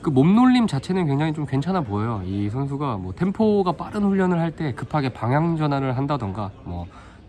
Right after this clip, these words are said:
그런 상황이 오잖아요. 햄스트링에 문제가 있으면 사실 그런 동작에 있어서 굉장히 큰, 어, 문제가 발생을 하는데, 이 황희찬 선수는 뭐 그런 동작을 하는 데 있어서도 무리 없이 잘 해내는 모습이었고요.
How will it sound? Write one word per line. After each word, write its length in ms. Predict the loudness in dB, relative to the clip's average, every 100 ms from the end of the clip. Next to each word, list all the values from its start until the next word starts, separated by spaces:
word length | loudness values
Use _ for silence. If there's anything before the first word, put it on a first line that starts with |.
| -2
그런 300 | 2 4 4
상황이 300 | 4 4 4
오잖아요. 520 | 0 -2 -4 -4 -4
햄스트링에 480 | -2 -2 0 0 2
문제가 320 | 0 0 -2
있으면 220 | -4 -4
사실 200 | -4 -4
그런 360 | -4 -2 -2 -2
동작에 420 | 0 0 2 0
있어서 260 | 0 -2 -4
굉장히 300 | -2 -2 -2
큰, 280 | -2 -2 -2 -10 -20 -20 -14 -8
어, 260 | -6 -6 -10 -10
문제가 340 | -2 2 2 2
발생을 400 | 0 -4 -2 -2
하는데, 420 | -2 -2 -4 -6 -10 -18 -20 -18 -8
이 60 |
황희찬 300 | -2 0 2
선수는 480 | 2 2 0 0 0
뭐 120 | -2
그런 220 | -2 -2 0
동작을 400 | 0 0 0 0
하는 160 | 0
데 100 | 0
있어서도 380 | 0 -2 -2 -2
무리 240 | 0 4
없이 320 | 2 2 -6 -8 -10
잘 200 | -8 -4
해내는 340 | -2 -2 -2 -4
모습이었고요. 600 | -4 -4 -4 -6 -10